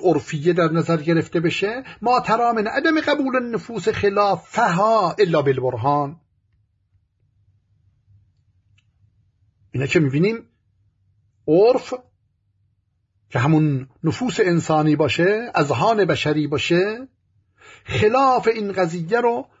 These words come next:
فقط در صورتی که دلیل و برهانی بر علیهش باشه میپذیره. بدون وجود دلیل و برهان خلاف این قضیه رو عرف قبول نمی‌کنه. پس معلوم شه اینجا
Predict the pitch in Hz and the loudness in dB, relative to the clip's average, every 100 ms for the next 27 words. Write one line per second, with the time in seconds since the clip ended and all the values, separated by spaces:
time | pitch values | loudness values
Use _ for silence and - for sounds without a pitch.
0 | _ _ 254 339 349 254 175 208 180 - | _ _ -4 -4 -2 -4 0 -2 0 -2
1 | 185 180 175 175 180 127 175 170 165 165 | 0 0 2 2 2 0 0 2 2 0
2 | 165 151 160 - - 175 170 - 370 240 | 0 -2 -2 -4 0 2 2 0 2 2
3 | 165 127 - _ _ _ _ - 151 - | 0 -2 -10 _ _ _ _ -4 -4 -2
4 | 135 127 120 123 117 _ _ - _ 247 | -6 -4 -6 -6 -8 _ _ -20 _ 0
5 | 202 175 170 147 151 208 170 156 160 180 | 0 0 0 0 -4 -4 -2 0 2 2
6 | 170 147 156 156 165 208 233 285 311 294 | 0 0 0 0 2 2 2 0 0 -2
7 | _ _ _ _ _ _ _ _ 147 170 | _ _ _ _ _ _ _ _ 0 2
8 | 156 - 151 143 151 135 143 147 214 196 | 0 0 -2 -2 -2 -2 -6 -2 2 2
9 | 180 208 - _ _ _ _ - 78 - | 2 -6 -12 _ _ _ _ -2 -2 -4
10 | - 131 151 151 185 294 233 - 123 120 | -8 -6 -4 -6 -6 -8 -8 -10 -12 -12
11 | 143 - _ _ _ _ 208 277 311 349 | -16 -20 _ _ _ _ -6 -4 -2 -4
12 | 247 185 226 175 | -4 0 0 -2